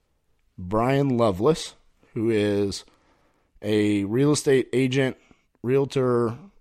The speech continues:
investor here in Dallas-Fort Worth. He says, "Have you ever had a note called due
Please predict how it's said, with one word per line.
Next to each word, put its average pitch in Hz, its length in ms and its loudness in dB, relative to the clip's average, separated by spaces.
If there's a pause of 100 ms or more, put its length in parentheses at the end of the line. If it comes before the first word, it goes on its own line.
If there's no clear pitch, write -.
(220)
investor 120 720 -2
here 117 260 -2
in 107 320 -4
Dallas-Fort 113 540 -4
Worth. 131 420 -2 (520)
He 135 140 -10
says, 110 500 -4 (960)
"Have 113 160 -2
you 127 100 6
ever 170 300 8
had 156 240 6
a 135 80 6
note 127 400 4
called 113 580 4 (180)
due 117 520 2